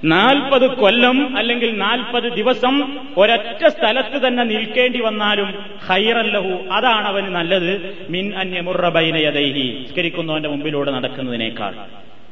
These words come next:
എന്ന് പറഞ്ഞാൽ എന്താണ് ഇപ്പൊ ഇതിന്റെ ഉദ്ദേശം? നിസ്-,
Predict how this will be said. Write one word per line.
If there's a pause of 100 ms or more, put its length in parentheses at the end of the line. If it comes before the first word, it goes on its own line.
(180)
എന്ന്
പറഞ്ഞാൽ
എന്താണ്
ഇപ്പൊ
ഇതിന്റെ
ഉദ്ദേശം? (680)
നിസ്-,